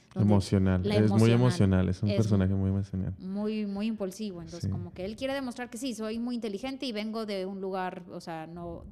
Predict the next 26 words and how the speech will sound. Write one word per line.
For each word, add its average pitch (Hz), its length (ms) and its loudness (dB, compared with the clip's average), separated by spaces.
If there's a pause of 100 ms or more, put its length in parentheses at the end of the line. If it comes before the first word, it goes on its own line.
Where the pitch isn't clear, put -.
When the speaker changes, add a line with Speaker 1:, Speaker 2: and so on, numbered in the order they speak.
(180)
Speaker 1:
no, 175 500 -12
no 190 280 -8
muy 202 120 -6
favorable, 202 500 -2 (680)
pero 226 200 0
a 208 40 2
la 208 100 0
mera 202 220 0
hora, 208 240 -2
pues, 285 120 -4
le 262 120 0
sale, 196 680 -4 (840)
pues, 359 200 2
así 247 340 -2
el, 262 200 0
el 226 220 0
enojo, 214 460 -4
la 170 160 -4
ira, 202 240 0
el 175 100 -4
Speaker 2:
Sí. 170 40 -4
Speaker 1:
impulso, 196 760 -2
este, 151 600 -12
la 175 120 -6
reacción. 190 640 -6 (480)
Speaker 2:
Sí. 95 320 -6